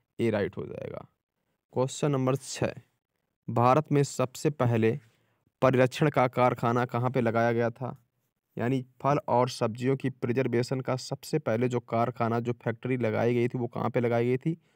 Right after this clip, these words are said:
कोलकाता में। ऑप्शन नंबर कोलकाता राइट हो जाएगा, ए ऑप्शन करेक्ट है। अगला प्रश्न है सात नंबर, फल संरक्षण एवं डिब्बाबंदी संस्थान उत्तर प्रदेश में कहाँ पे स्थित है?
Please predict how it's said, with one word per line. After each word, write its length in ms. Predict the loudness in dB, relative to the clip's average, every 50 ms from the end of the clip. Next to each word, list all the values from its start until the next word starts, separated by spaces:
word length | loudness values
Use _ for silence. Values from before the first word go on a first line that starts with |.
| _ _ _ _ _ -6
कोलकाता 520 | -2 0 0 0 0 -2 -6 -6 -6 -10 -12
में। 200 | -10 -10 -12 -14 -16 _ _ -2
ऑप्शन 360 | -2 -2 -2 -4 -6 -6 -4
नंबर 280 | -4 -2 -2 -2 -4 -4
कोलकाता 600 | -6 -6 -4 -4 -2 -2 0 -2 -2 0 0 0
राइट 300 | 0 0 0 -2 -2 -2
हो 100 | -4 -4
जाएगा, 300 | -4 -4 -4 -2 -2 -4 -4 -6 _ -2
ए 100 | 0 2
ऑप्शन 300 | 2 0 -2 -4 -8 -8 -8 -8 -8
करेक्ट 340 | -8 -8 -8 -10 _ -20 -20 -20
है। 60 | -20 -20 _ _ _ _ _ _ _ _ _ _ _ _ _ _ _ _ _ _ _ _ -4
अगला 220 | -2 0 0 0
प्रश्न 280 | -2 -2 -6 -6 -6 -6
है 220 | -6 -6 -6 -8 -10 _ _ _ _ _ _ _ _ _ _ _ _ _ _ _ -20 -20 -20 _ _
सात 420 | -16 -12 -6 -4 -2 -2 -2 -2
नंबर, 300 | -2 -4 -4 -4 -4 -6 -8 -8 _ _ _ _ _ _ _ _ _ _ _ _ _ _ _ _ _ _
फल 200 | 2 4 4 4
संरक्षण 580 | 4 2 2 2 2 2 0 -2 -2 0 0 0 0 0 0
एवं 300 | 0 2 0 0 -2 -4 -8 _ _ _ _ _ -8
डिब्बाबंदी 720 | -6 -2 0 2 2 2 4 4 4 4 4 2 2 2 0
संस्थान 520 | 0 0 0 -2 -2 -2 -2 -2 -2 -2 -2 _ -6
उत्तर 320 | -6 -6 _ _ -2 -2 -2
प्रदेश 380 | 0 0 0 2 0 0 0
में 100 | -4 -4
कहाँ 240 | -4 -4 -4 -4 -4
पे 100 | -4 -4
स्थित 320 | -6 -6 -8 -12 -10 -10 -12
है? 120 | -14 -16